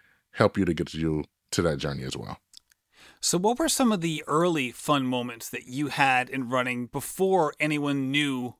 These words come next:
Speaker 2: that you were doing any of this?
Speaker 1: Trickle pudding is, um, something that somebody told me to go get when I wa-, if I ever made it to London,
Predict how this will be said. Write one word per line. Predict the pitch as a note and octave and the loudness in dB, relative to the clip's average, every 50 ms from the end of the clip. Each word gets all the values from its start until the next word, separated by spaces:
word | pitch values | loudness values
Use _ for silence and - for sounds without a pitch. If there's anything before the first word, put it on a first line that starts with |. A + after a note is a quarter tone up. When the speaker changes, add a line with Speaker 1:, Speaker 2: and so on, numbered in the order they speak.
| _ - | _ -8
Speaker 2:
that | B2 A#2+ | -6 -4
you | B2 C3+ C#3+ | -2 -2 0
were | C#3 C3 | 0 0
doing | A2+ C#3+ C#3 C3 B2 | -2 0 0 0 0
any | B2 B2+ B2+ A2+ | -2 -2 -4 -4
of | F#2+ A2+ | -6 -8
this? | A2 - - - - - _ _ _ _ _ _ - - - - - - - - - - - - - - - - - _ _ _ _ _ - | -14 -12 -10 -8 -10 -10 _ _ _ _ _ _ -20 -20 -18 -18 -16 -18 -18 -20 -20 -20 -20 -20 -20 -20 -20 -20 -20 _ _ _ _ _ 0
Speaker 1:
Trickle | - - F#3+ F#3+ - E3 E3 E3 | 4 6 6 6 8 6 6 6
pudding | - _ - - F3 C#3+ G#2 D#2+ B1+ - - D2 - - _ _ - | 4 _ 4 6 6 6 6 4 -2 -4 -10 -12 -18 -20 _ _ 2
is, | A2+ G#2+ G#2+ G#2 F#2+ - - - - - | 4 4 4 4 4 2 -2 -4 -4 -2
um, | A2 A2 G#2+ G2+ G2 F#2 F2+ F2+ F2 E2+ - - _ _ _ _ - | 0 2 2 2 2 2 0 -2 -4 -6 -8 -12 _ _ _ _ -4
something | - - C#3+ C3 C3+ C3 - B2+ B2 A#2 A#2 A#2 A2+ G#2 | -2 0 2 2 0 0 2 2 2 2 2 0 0 2
that | G#2+ G#2 G2+ G2+ F#2+ - - - - _ _ _ _ _ _ _ _ _ _ _ _ _ _ | 4 4 4 4 2 -2 -6 -14 -16 _ _ _ _ _ _ _ _ _ _ _ _ _ _
somebody | - - - C#3+ C3+ B2+ B2 B2 A#2 | -4 0 2 4 6 6 6 6 4
told | - - B2 A#2 G#2 | 4 4 4 4 4
me | A2 G#2 | 2 0
to | G#2 F#2 | 0 2
go | G2+ G2 F#2+ | 2 2 2
get | F2 G2 F#2+ F2 C2 | 2 2 0 0 0
when | F2+ F2+ | 0 0
I | F2 E2+ | 0 0
wa-, | E2+ E2+ - - - D#2+ - - | 0 -2 -2 -6 -10 -8 -4 -2
if | G2+ G#2 | 2 2
I | A2 F#2+ F2 | 4 4 4
ever | F#2+ F#2+ F2+ | 4 2 2
made | F#2 F2+ F2 E2 | 2 0 0 -2
it | D#2 - | -2 -6
to | - D#2+ | -6 -8
London, | D2+ C#2 - - - - | -8 -8 -10 -12 -16 -18